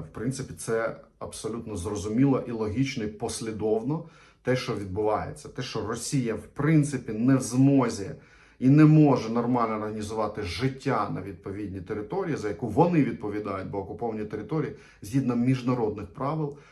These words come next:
е, за них відповідає та сторона, яка окупувала. Це без-, просто звичайні речі. Ми не говоримо про геноцид, ми не говоримо про вбивство, все інше. Якщо, згідно міжнародного права, окупована територія, за неї відповідає та сторона, яка її окупувала. Так от,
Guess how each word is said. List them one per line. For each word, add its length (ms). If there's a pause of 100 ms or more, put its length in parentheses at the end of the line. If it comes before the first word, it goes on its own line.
(360)
е, 160
за 140
них 160
відповідає 540
та 140
сторона, 380
яка 180
окупувала. 720
Це 200
без-, 600 (1200)
просто 300
звичайні 560
речі. 380 (400)
Ми 120
не 80
говоримо 400
про 220
геноцид, 560
ми 80
не 80
говоримо 420
про 200
вбивство, 400
все 160
інше. 280 (360)
Якщо, 600
згідно 280
міжнародного 480
права, 280
окупована 480
територія, 420
за 120
неї 200
відповідає 560
та 320 (420)
сторона, 460
яка 300
її 160
окупувала. 680
Так 180
от, 220